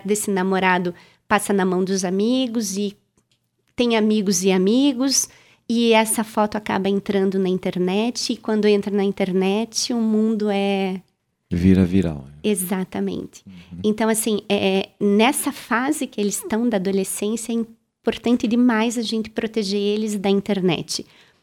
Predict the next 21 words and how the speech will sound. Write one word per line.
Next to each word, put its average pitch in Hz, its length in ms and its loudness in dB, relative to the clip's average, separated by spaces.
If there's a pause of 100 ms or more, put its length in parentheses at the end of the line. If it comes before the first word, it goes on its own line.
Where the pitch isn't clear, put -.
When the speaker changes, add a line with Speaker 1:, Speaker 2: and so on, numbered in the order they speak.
(160)
Speaker 1:
Nunca 269 300 2
proibindo, 196 880 -4
mas 196 440 -2
mostrando 233 680 0
como 226 240 -2
que 220 120 -10
isso 208 200 -4
deve 196 240 -2
ser 196 280 -4
usado 190 500 -2
e 214 60 -4
qual 220 300 -2
é 240 100 2
o 233 60 2
olhar 214 420 4
crítico - 540 -6
que - 100 -8
eles 233 200 -2
têm 240 180 -2
que - 80 -8
ter. 160 320 -4